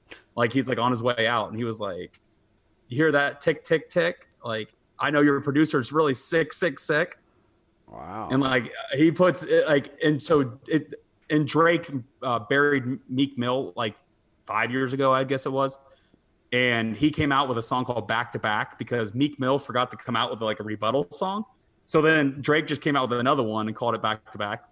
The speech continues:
Speaker 1: Genius idea by Drake. He hasn't come out with a response from, for Pusha T, and it's been, like, two weeks. Now all these, like, people that work for him are like,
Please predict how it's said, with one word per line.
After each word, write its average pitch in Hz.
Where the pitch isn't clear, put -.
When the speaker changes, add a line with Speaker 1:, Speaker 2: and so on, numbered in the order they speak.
Speaker 1:
Genius 123
idea 107
by 98
Drake. 95
He 156
hasn't 151
come 139
out 139
with 123
a 117
response 120
from, 110
for 120
Pusha 120
T, 135
and 127
it's 110
been, 110
like, 107
two 120
weeks. 120
Now 147
all 131
these, 123
like, 107
people 123
that 113
work 131
for 113
him 104
are 104
like, 104